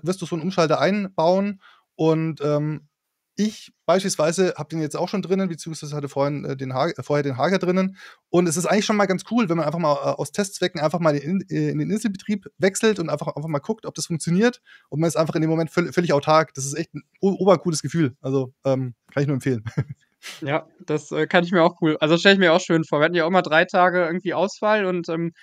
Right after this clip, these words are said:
Speaker 2: das stell ich mir schon geil vor, wenn du dann umschaltest und alle sind platt und, ähm, und du kannst dann noch fleißig, das ist schön, ja. <laughs> Es sei denn im Winter, dann, dann bringt's mir auch nix.
Speaker 1: Ja, gut,
Speaker 2: Mhm.
Speaker 1: äh, es sei denn, du lässt dann halt, was ich, fünfzig Prozent S O C stehen,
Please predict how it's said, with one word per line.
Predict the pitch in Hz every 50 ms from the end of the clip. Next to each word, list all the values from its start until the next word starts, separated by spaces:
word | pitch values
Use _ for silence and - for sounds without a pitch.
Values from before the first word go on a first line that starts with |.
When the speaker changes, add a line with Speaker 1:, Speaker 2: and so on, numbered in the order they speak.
| - - - - - - _ _
Speaker 2:
das | - 165
stell | 190 233 226
ich |
mir | 220 214 175
schon | 214 196 165
geil | 156 147 156 185 -
vor, | - - 180
wenn | 175 175
du | 175 170
dann | 170 165
umschaltest | 180 196 226 - - - 202 208 233 233 - 220 214 -
und | 190 165 160
alle | 156 180 185 190
sind | 180 180 175 170
platt | 170 190 196 233 - -
und, | - 185 175 180 175 170
ähm, | 165 165 170 165 170 185 - _
und | _ - 196 175 170
du | - 165 170 170
kannst | - - 185 185 185 -
dann | 180 165
noch | 165 170
fleißig, | - - 156 160 165 170 170 175 165 165 170 -
das | 190 202
ist | 240 226 196 -
schön, | - 170 160 156 139 139
ja. | 135 151 170 - _ - - - - - _ _ _ -
<laughs> | 175 - - 156 - - - -
Es | -
sei | 170 175 202
denn | 196 202
im | 196 196 170 170
Winter, | 175 180 180 233 208 165 151
dann, | 170 165 160 139 -
dann | - 165 160
bringt's | 151 156 156 156 - -
mir | 151 131
auch | 117 117
nix. | 143 151 - _ _ _ _ _ _ -
Speaker 1:
Ja, | 123 143 160 190 214
gut, | 196 240 247 285
Speaker 2:
Mhm. | 294 269 240
Speaker 1:
äh, | - - - - _ _ _ _
es | 160 143 -
sei | 156 160
denn, | 180 208 202
du | 185 180
lässt | 170 175 165 - -
dann | 175 165 156
halt, | 160 147 156 147 139
was | 147 143
ich, | 165 -
fünfzig | - 185 185 - - 175
Prozent | - 160 - 170 165 165 -
S | 147 -
O | -
C | 127 - - 175 185
stehen, | - - 180 180 190 185 180 175 151